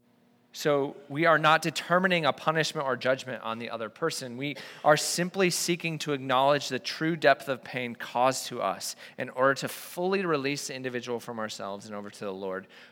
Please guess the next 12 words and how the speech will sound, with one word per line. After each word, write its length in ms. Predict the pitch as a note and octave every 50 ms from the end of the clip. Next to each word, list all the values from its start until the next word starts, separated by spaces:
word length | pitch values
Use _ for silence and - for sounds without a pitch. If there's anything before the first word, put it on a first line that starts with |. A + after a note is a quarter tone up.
| _
who 380 | - - E3 E3+ E3 E3 E3 E3 - - - - _ _ _
is 240 | - D3+ D3+ C3+ A#2
both 360 | A2+ - C#3 C#3+ C#3+ C#3+ -
completely 680 | - - C#3+ B2+ - - - - C#3+ D#3+ B2 D#3+ F3 E3+
just 640 | D3+ B2 B2 A#2 G#2+ C3+ E3+ - - - - - - _ _ _ _ _ _ _ _ _ _ _ _ _ _ _ _ _ _ -
and 120 | C#3 C#3+
who 140 | D3+ D#3 D3+
is 220 | C#3+ C3+ A#2+ - - _ _ _ _
completely 800 | - D#3 D3+ C3 - - - C#3 C3 - - C3 B2+ B2 A2+ A2+ _ _ _ _ _ _ _ -
merciful. 720 | - A2 A#2 C3 A#2 - - A2+ G#2 - - - - - _ _ _ _ _ _ _ _ _ _ _ _ _ _ _ _ _ - - - -
And 140 | F3+ F3+
so, 100 | - A3